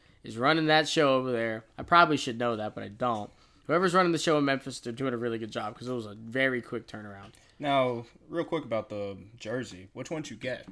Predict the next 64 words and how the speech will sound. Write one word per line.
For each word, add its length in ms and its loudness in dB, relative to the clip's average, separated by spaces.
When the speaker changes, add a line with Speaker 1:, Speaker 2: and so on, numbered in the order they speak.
Speaker 2:
That's 200 -10
a 20 -14
very 220 -12
important 340 -10
question. 300 -10
Speaker 1:
Of 60 -10
course 260 0
I 80 0
got 200 2
that 200 -4
throwback, 480 -2
Speaker 2:
You 80 -2
Speaker 1:
baby. 120 4
Speaker 2:
got 260 6
to. 140 -8
Speaker 1:
Of 160 -10
course, 300 -2
that 180 0
Speaker 2:
You 140 0
got 20 -4
to. 160 6
I 20 6
Speaker 1:
Vancouver. 240 4
Speaker 2:
would 100 6
have 80 4
left 260 4
if 140 -8
you 40 -6
got 200 0
one 100 -2
of 60 -4
the 60 -4
Speaker 1:
Yeah, 60 2
Speaker 2:
other 120 0
Speaker 1:
that 60 -10
Speaker 2:
ones. 280 -6
You 220 -2
gotta 320 4
get 200 2
that 140 -2
Speaker 1:
Vancouver. 320 -4
Speaker 2:
Vanco-, 40 -2
Speaker 1:
Of 60 -12
course. 240 -8
Speaker 2:
Vancouver. 560 -6
Speaker 1:
Of 120 -16
course, 180 -8
Speaker 2:
That, 180 6
Speaker 1:
of 40 -6
Speaker 2:
that 120 6
Speaker 1:
course. 100 0
Speaker 2:
jersey 220 0
is 60 -10
so 320 0
hard. 380 2
One 100 6
of 100 4
the 60 -4
best 400 -6
jerseys 380 -12
in 120 -12
the 60 -12
league. 240 -8
Speaker 1:
Yeah. 280 -10